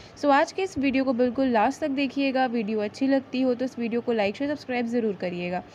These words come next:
तो दोस्तों, उत्तर प्रदेश पुलिस भर्ती एवं प्रोन्नति बोर्ड की ओर से निकाली गई उप निरीक्षक, पुलिस सहायक उप निरीक्षक,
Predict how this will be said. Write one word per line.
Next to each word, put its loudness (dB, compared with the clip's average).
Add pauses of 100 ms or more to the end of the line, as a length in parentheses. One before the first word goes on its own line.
(280)
तो -2
दोस्तों, 2
उत्तर 2
प्रदेश 0
पुलिस 0
भर्ती 2
एवं 2
प्रोन्नति 0
बोर्ड 2 (280)
की 0
ओर 4
से 0
निकाली 4
गई 4
उप 0
निरीक्षक, 4 (420)
पुलिस 6
सहायक 4
उप 0
निरीक्षक, 4